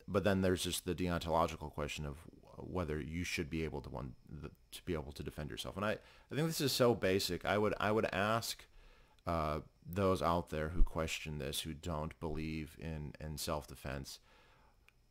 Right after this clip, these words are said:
w-, when they w-, when you watch a, a nature documentary and you see a pack of lions, you know, attack a wildebeest or a Cape buffalo or whatever other herbivore they're going after, do you, do you think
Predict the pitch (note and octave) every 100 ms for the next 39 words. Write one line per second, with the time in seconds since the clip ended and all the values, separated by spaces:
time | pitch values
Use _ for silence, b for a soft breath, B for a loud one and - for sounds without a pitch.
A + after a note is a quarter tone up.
0 | _ - E2+ - A#2+ C#3+ F3 E3 - B2+
1 | D3 E3+ C3+ B2+ A#2+ G#2 F#2 - F#2+ F#2+
2 | G2 G2 E2 D#2+ - D#2+ D2 C#2+ E2 G2
3 | - G#2+ - F#2+ F2 F2 D2+ D#2+ D#2 E2
4 | D2 C#2+ - D#2+ C#2 D2+ - D#2 - E2
5 | D#2+ D#2 D#2 C#2 C#2 - C2+ - D#2 B1+
6 | D#2 - C2+ C#2 C2 C2+ D2 C#2+ C#2+ C#2+
7 | C#2 C2 C#2 C#2 D2+ C2 C2 A#1+ B1 D2+
8 | B1+ A#1 C2 - G#1+ C#2 b b b b
9 | b - C3 E3+ A3 A3+ G3+ - _ _
10 | - _ _ _ _ _ _ F2+ B2 F3+
11 | G3+ - - - C3 C3+ -